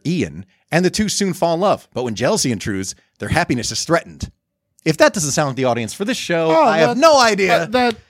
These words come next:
Speaker 1: You know, uh,
Speaker 2: YouTube's algorithm at work, people.
Speaker 1: uh, yes.
Speaker 2: That is, is
Speaker 1: If,
Speaker 2: so
Speaker 1: if,
Speaker 2: spot on.
Speaker 1: if you're looking for drama that involves, you know,
Speaker 2: That's so,
Speaker 1: affairs
Speaker 2: isn't that
Speaker 1: between
Speaker 2: so
Speaker 1: men,
Speaker 2: freaking strange?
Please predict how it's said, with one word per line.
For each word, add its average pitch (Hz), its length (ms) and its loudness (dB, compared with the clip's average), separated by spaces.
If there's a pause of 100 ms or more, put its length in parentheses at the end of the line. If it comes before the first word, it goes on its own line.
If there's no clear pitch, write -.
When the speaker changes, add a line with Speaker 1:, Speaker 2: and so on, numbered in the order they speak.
(380)
Speaker 1:
You 165 140 -2
know, 143 280 6
uh, 254 120 2
Speaker 2:
YouTube's 330 500 4
algorithm 254 680 2
at 185 160 8
work, 202 320 -2
people. 160 440 -2
Speaker 1:
uh, 147 40 0
yes. 190 420 0
Speaker 2:
That 233 220 4
is, 180 320 0 (340)
is 160 120 -2
Speaker 1:
If, 147 100 4
Speaker 2:
so 320 240 8
Speaker 1:
if, 294 80 4
Speaker 2:
spot 196 420 6
on. 170 120 6
Speaker 1:
if 165 180 4
you're 180 100 4
looking 214 300 0
for 165 400 -2 (420)
drama 143 440 4
that 123 160 -2
involves, 123 640 -4 (1000)
you 127 100 -4
know, 107 280 -4
Speaker 2:
That's 381 200 -10
so, 480 160 0 (240)
Speaker 1:
affairs 196 360 6
Speaker 2:
isn't 160 60 0
that 160 60 0
Speaker 1:
between 190 200 2
Speaker 2:
so - 80 6
Speaker 1:
men, 185 240 4
Speaker 2:
freaking 254 300 -4
strange? 208 600 -2